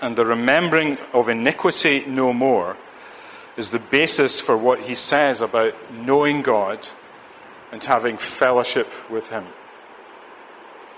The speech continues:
And that's how we need to read that verse. Sometimes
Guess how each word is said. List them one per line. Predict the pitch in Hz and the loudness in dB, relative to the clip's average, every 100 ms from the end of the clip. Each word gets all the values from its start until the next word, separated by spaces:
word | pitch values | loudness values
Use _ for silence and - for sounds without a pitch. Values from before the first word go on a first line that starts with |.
| - - - - | -20 -20 -16 -2
And | 117 | 2
that's | 175 - | 4 4
how | 196 | 2
we | 165 | 2
need | 156 | 2
to | - 127 | 0 0
read | 127 156 - | 0 -2 0
that | 139 104 104 | 0 0 -2
verse. | 95 | 0
Sometimes | - 185 180 139 | 0 2 2 2